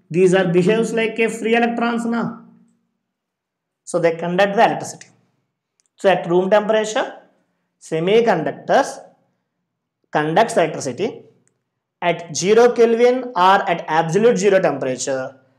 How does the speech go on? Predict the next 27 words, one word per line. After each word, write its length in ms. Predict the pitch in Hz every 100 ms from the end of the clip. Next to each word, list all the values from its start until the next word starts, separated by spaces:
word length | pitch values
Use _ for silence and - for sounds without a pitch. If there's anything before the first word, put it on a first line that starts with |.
| _ -
semiconductor 1200 | 175 190 240 233 185 170 165 - 165 165 160 135
behaves 440 | 127 143 143 135
like 300 | 135 131 127
a 380 | 196 254 - - _ _
insulator. 760 | 139 131 123 113 107 143 139 - _ _ _ _ _ _ _ _
So 140 | - 165
initially 440 | 165 190 190 185
we 140 | 175 156
said 400 | 175 151 - - _ _ _ -
semiconductor 720 | 156 190 196 190 196 196 190 165
has 240 | 156 175 175
the 60 | 175
properties 680 | 165 170 170 180 190 190 156
which 160 | 156
are 140 | 180 170
lies 200 | 156 196
in 100 | 202 175
between 300 | 180 175 175 185
the 100 | 233 - - - _ _ _ _ _ _ _ _ -
insulators 600 | 190 196 220 214 208 202
and 140 | 196
conductors 500 | 175 175 180 151 -
now. 160 | 139 131 - _ _ _ _ _ _
So 460 | - 208 165 - -
at 140 | 151
zero 280 | 143 175 190
Kelvin, 380 | 196 196 214